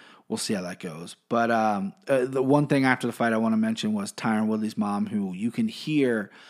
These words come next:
in the crowd when he fights. She's screaming, his whole family's screaming, which I think is pretty awesome. And she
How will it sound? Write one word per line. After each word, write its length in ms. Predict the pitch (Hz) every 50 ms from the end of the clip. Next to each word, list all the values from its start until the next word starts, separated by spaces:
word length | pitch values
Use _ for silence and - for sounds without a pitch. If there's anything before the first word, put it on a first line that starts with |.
| - - - - _
in 140 | - 117 117
the 80 | 110 110
crowd 580 | - - - 139 135 131 131 120 120 120 101
when 140 | 110 123 110
he 120 | 120 117
fights. 480 | 107 - - 127 120 117 110 107 101 -
She's 200 | - 123 120 -
screaming, 400 | - - - 123 123 123 120 113
his 120 | 107 104
whole 140 | - 117 110
family's 420 | - - 113 117 113 113 113 110 -
screaming, 360 | - - 117 113 110 110 107
which 140 | 107 107 117
I 40 | 104
think 160 | 107 110 107
is 80 | 101 -
pretty 220 | - - 107 101
awesome. 380 | 98 95 98 107 - - 98 98
And 100 | 95 -
she 400 | - - 120 117 110 104 101